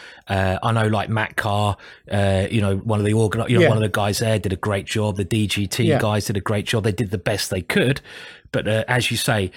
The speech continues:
Speaker 1: it's let down by, uh, some fi-, other problems that are going on there. And I don't know who's responsible for this, but it obviously can't go on the way it is.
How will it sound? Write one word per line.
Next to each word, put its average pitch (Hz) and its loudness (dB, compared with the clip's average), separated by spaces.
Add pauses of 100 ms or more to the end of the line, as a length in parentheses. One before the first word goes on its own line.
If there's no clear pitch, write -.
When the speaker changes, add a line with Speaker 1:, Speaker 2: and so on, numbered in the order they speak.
(160)
Speaker 1:
it's 95 -6
let 120 0
down 107 2
by, 101 0
uh, - -10
some 104 -2
fi-, - -4
other 107 -2 (480)
problems 101 0
that 98 -4
are 98 -4
going 98 0
on 101 2
there. 87 -6
And 101 -4
I 95 0
don't 104 -2
know 92 -4
who's 98 -6
responsible 95 -8
for - -14
this, 98 -8
but 95 -6
it 90 -10 (260)
obviously 101 -2
can't 90 -6
go 87 -4
on 87 -4
the 90 -6
way 87 -8
it 104 -12
is. 87 -10